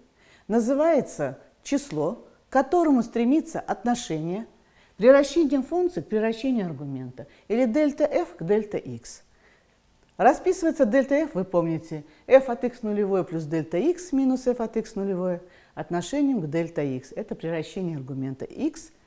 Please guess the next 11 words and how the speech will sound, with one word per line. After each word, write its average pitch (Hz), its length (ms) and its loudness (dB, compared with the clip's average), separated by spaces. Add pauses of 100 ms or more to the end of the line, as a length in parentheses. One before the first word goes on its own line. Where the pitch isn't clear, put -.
(340)
минус 190 320 -2
x - 220 -10
нулевое. 139 500 -6 (1120)
И 202 240 -2
это 330 380 6 (1080)
называется 170 600 2
производной 156 720 -2
и 196 220 -2
обозначается 175 800 -4
как - 280 -8
f' 156 240 -8